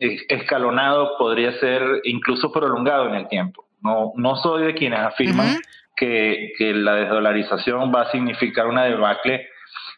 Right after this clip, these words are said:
Speaker 1: inmediata para el dólar en el corto plazo. No.
Speaker 2: Bien, sí.
Speaker 1: <clears throat> Yo creo que, que, que la desdolarización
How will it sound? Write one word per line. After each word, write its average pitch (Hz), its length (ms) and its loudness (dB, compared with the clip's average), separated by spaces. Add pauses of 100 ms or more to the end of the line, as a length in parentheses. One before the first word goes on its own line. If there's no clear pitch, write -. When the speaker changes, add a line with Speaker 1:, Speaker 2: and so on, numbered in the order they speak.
(220)
Speaker 1:
inmediata 139 760 0
para 127 180 2
el 120 140 -4
dólar 131 420 0
en 127 100 0
el 107 180 -2
corto 123 400 -2
plazo. - 520 0
No. 123 300 0 (220)
Speaker 2:
Bien, 147 380 0
sí. - 180 -2 (140)
Speaker 1:
<clears throat> 180 120 0
Yo 170 160 0
creo 151 300 0
que, 165 360 -2
que, 127 280 0
que 120 160 0
la 117 160 2
desdolarización 113 1040 0